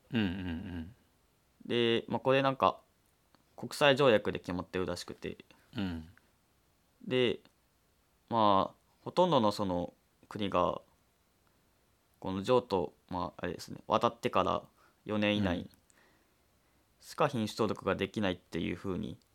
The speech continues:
Speaker 2: その条件として入れてるので。
Speaker 1: うん。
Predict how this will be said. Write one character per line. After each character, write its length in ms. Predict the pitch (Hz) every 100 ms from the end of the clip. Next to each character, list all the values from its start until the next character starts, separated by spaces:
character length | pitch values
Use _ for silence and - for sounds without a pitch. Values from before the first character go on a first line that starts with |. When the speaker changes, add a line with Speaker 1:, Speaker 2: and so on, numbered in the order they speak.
| _ _ _ -
Speaker 2:
そ 140 | -
の 100 | 92
条 180 | 92 110
件 200 | 117 104
と 100 | 98
し 80 | -
て 140 | -
入 160 | - 101
れ 60 | 98
て 120 | 92
る 100 | 82
の 120 | -
で。 160 | - - - _ _ -
Speaker 1:
う 40 |
ん。 360 | 107 87 78